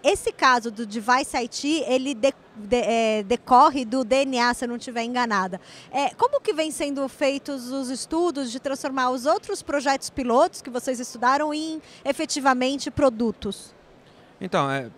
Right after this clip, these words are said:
Speaker 2: em dois mil e dezesseis, dois mil e dezessete, nós observamos que cada banco estava f-, com seus laboratórios de blockchain, fazendo estudos de maneira isolada. E blockchain,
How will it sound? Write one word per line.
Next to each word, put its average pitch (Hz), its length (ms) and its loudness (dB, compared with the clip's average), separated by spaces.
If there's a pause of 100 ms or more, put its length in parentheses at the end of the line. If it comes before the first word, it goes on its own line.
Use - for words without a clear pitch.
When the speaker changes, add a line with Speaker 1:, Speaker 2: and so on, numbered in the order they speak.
Speaker 2:
em 170 160 -4
dois 175 160 2
mil 202 100 -4
e 196 40 -4
dezesseis, 170 440 -2
dois 147 160 -4
mil 151 120 -6
e - 20 -8
dezessete, 165 520 -2
nós 160 180 -4
observamos 165 500 -4
que - 100 -20
cada 190 300 -2
banco 143 440 -4 (400)
estava 147 380 -2
f-, - 280 -12 (380)
com 175 100 -4
seus 151 220 -2
laboratórios 175 800 0
de 143 60 -8
blockchain, 135 580 -4
fazendo 151 340 -6
estudos 160 560 -4
de 170 100 -8
maneira 156 300 -4
isolada. 156 580 0 (420)
E 196 120 -4
blockchain, 180 600 -2